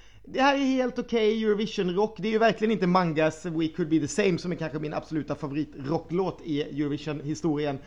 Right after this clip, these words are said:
Eh, men jag tror ändå det kan komma nog kanske på vänstra halvan av, eh, scoreboarden, just för att det är liksom den enda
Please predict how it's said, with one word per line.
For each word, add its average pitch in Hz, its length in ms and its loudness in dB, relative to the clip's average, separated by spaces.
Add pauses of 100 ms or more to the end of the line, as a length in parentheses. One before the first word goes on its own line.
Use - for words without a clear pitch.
(400)
Eh, 190 380 4
men 254 260 -2 (520)
jag 202 100 0
tror 262 120 0
ändå 359 140 2
det 262 80 4
kan 208 180 2
komma 214 280 6
nog 262 200 0
kanske 175 300 2
på 175 160 4
vänstra 156 420 4
halvan 139 360 6
av, 135 260 2
eh, 131 460 2
scoreboarden, 143 800 4
just 156 180 4
för 160 100 0
att 147 120 4
det 165 220 4
är 226 60 4
liksom 147 520 2
den 160 140 4
enda 139 600 4